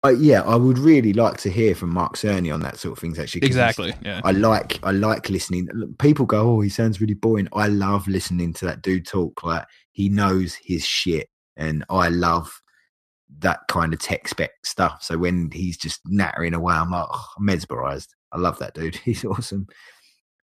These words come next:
Speaker 2: It reminds me of, uh, and this is not, like, comparing anybody or anything, but, um, the real technical episodes that I release of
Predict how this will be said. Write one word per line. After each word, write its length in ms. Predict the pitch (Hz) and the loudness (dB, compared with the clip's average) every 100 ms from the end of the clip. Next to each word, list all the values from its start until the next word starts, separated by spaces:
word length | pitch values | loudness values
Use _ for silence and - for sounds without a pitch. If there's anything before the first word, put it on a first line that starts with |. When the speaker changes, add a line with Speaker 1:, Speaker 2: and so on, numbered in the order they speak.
| _ _ | _ _
Speaker 2:
It 120 | 143 | 2
reminds 320 | 139 135 135 131 | 6 6 6 6
me 140 | 120 | 4
of, 220 | 113 110 | 2 0
uh, 160 | 110 98 | -4 -2
and 180 | 123 113 | -2 -2
this 120 | 120 | -4
is 120 | 110 98 | -6 -6
not, 240 | 95 95 _ _ | -8 -8 _ _
like, 160 | 120 - | -10 -8
comparing 420 | 120 - 107 104 | -8 -6 -6 -8
anybody 320 | 95 98 95 | -10 -8 -6
or 80 | 92 | -6
anything, 340 | 101 117 101 98 | -8 -8 -8 -8
but, 120 | - - | -10 -12
um, 340 | 110 101 101 | -12 -14 -12
the 300 | 120 110 101 107 - | -8 -8 -8 -14 -6
real 200 | 123 117 | -4 -2
technical 440 | 131 - 123 127 | 0 0 2 2
episodes 440 | 123 - 131 127 123 | 0 0 -2 -2 -4
that 100 | 120 | -2
I 20 | |
release 400 | 117 117 117 113 | -2 -2 -4 -4
of 320 | 107 104 | -6 -8